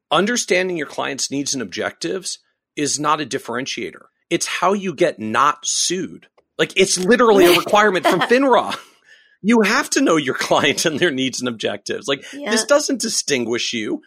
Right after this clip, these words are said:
Speaker 1: This is how you get not sued. So, you know, when we literally hang our hats on things like, I differentiate on my ability to understand my clients' needs and objectives and my above average client service. Those were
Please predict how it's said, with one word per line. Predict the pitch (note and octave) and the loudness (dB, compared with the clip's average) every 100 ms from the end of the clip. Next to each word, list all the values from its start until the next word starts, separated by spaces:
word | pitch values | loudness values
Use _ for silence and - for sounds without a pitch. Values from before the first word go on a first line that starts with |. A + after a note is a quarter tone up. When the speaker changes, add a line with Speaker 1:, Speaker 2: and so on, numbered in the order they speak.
| _ _ | _ _
Speaker 1:
This | G3+ G#3 | -4 -2
is | G#3 | -2
how | F#3+ | -2
you | F#3+ | -2
get | F#3 - | -2 0
not | D#3+ D3+ - | 0 -2 -4
sued. | - B3 - - _ - | -2 -2 -4 -8 _ -6
So, | - F3 D3+ C#3 C#3 - | 2 6 6 6 2 -2
you | D#3 | 0
know, | C#3 | 0
when | C#3 | 0
we | C#3+ | -2
literally | C3 D#3+ F3+ F3+ C#3 | -4 -4 -2 0 -2
hang | A#2+ D3 C3+ | -2 -4 -2
our | A#2+ | -4
hats | - E3+ G3+ - | -2 -4 -4 -6
on | A2 | -6
things | - B2+ B2 - | -6 -6 -6 -4
like, | A#2 A2+ - _ _ _ _ | -2 -2 -6 _ _ _ _
I | C3+ C3 | -2 0
differentiate | C#3+ C#3 A2+ A#2 D3 - B2+ A2 - | -2 -4 -4 -4 -4 -4 -2 -4 -4
on | A#2 G#2+ G#2+ | -4 -4 -4
my | A2+ A2 | -2 -2
ability | G#2 B2 C3 B2 | -2 -2 -2 -2
to | A2+ | -6
understand | G#2+ - G#2 | -6 -8 -10
my | G2 | -12
clients' | - A#2 A2 - | -10 -10 -10 -12
needs | A#2 - | -12 -12
and | G#2 | -14
objectives | F2+ A#2 A#2+ - G#2+ - | -8 -8 -6 -8 -8 -10
and | A#2 | -10
my | G#2 G2 | -8 -8
above | G2 A2 G2+ | -6 -6 -6
average | G#2+ F#2+ | -10 -12
client | - G#2 F2 | -14 -14 -12
service. | - C3+ C#3+ F#2 - | -10 -10 -10 -12 -10
Those | A#2+ A#2 | -8 -8
were | A2 A2 | -8 -12